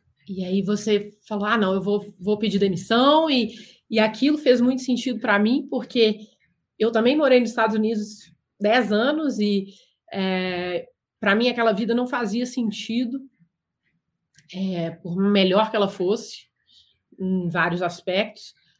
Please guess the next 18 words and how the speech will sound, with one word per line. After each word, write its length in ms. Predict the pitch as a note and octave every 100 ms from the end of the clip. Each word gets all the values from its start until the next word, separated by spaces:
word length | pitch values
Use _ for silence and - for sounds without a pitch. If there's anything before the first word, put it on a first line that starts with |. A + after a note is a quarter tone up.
| _ _ _ _ _ _ _ _
Então, 240 | G3+ A3+
assim, 300 | C#4 C#4 A#3 A3
eu 80 | A3+
me 100 | B3+
conectei 460 | B3+ B3+ B3+ A#3+
muito 200 | B3+ C#4+
com 140 | D4 C#4
você 180 | -
naquela 360 | G#3 G#3 G#3 G3
sua 260 | G3 G3 F#3
fala, 480 | - G3 A#3 C4
né? 240 | G#3+ A#3 B3+
E 80 | G#3+
depois 320 | G#3+ G#3+ G#3
você 100 | -
começou 380 | A#3 A#3 A#3 A#3
a 40 |
mostrar. 520 | A#3 A#3 A3+ A3 A3+